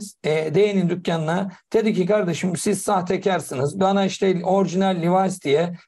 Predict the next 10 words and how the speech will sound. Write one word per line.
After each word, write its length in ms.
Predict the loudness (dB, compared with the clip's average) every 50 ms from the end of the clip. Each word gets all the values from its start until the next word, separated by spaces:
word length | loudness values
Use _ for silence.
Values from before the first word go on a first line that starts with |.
| _ _ _
e, 280 | 0 0 2 0 0
çakma 420 | 0 0 -2 -2 0 0 -2 -2 0
ürün 320 | 2 2 2 2 2 2
verdiniz. 520 | 2 0 0 -2 -2 -2 -2 -2 -2 -2 -2
Siz 240 | -2 -2 -2 -2
şöyle 380 | -2 -2 -2 -2 0 -2 -2 -4
sahtekarsınız, 1000 | -2 -2 -2 -2 -2 -4 -6 -4 -2 -2 -2 -2 -2 -4 -4 -2 0 0 2 2
böyle 280 | 2 2 2 2 0 0
sahtekarsınız." 920 | -2 0 -2 -2 -2 -2 -4 -2 0 0 0 0 -2 -4 -4 -4 -2 0
diyerek 380 | 0 0 2 2 0 -2 -4